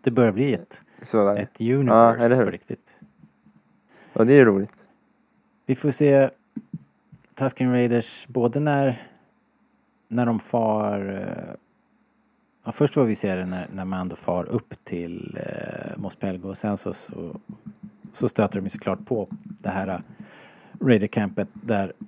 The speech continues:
Speaker 1: <clears throat> där Cobb är med också. Eh, och det visar sig att,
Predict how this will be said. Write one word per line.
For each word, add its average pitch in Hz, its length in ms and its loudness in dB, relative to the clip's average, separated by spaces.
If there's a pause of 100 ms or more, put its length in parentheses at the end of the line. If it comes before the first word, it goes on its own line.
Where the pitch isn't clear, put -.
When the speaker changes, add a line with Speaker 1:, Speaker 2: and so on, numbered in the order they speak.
(420)
Speaker 1:
<clears throat> - 540 -20
där 101 240 -6
Cobb 117 320 0
är 104 60 -4
med 104 200 -2
också. - 280 -10 (1500)
Eh, 98 1000 -6
och 160 140 -2
det 110 60 2
visar 107 260 -2
sig 113 320 -2
att, 104 340 -4